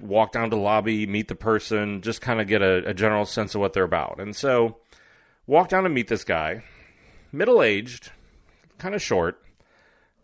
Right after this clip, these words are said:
I'm six four, so probably, to be fair, a lot of people are shorter than me, but, but not a, not a real tall guy. And whenever I walk up to meet him, he's wearing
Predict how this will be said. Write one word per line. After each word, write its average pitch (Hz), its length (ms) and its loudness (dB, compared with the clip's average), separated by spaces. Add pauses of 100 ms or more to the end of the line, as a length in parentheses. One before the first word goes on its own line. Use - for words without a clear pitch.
(120)
I'm 147 160 -4
six - 240 -6
four, 87 260 -2
so - 160 -6
probably, 120 400 0
to 127 140 -8
be 135 100 -2
fair, 104 460 4
a 107 100 0
lot 104 220 4
of 90 80 -4
people 90 200 0
are 92 60 4
shorter 104 300 0
than 98 160 -2
me, 85 160 -2
but, 107 360 0
but 127 140 -2
not 147 260 0
a, 123 140 4
not 135 240 0
a 139 40 0
real 131 200 2
tall 98 240 2
guy. 78 320 -2 (1120)
And 156 460 2
whenever 185 260 4
I 190 40 6
walk 170 260 4
up 123 80 -4
to 147 100 -6
meet 107 180 2
him, 90 280 -2 (480)
he's 147 240 0
wearing 127 580 0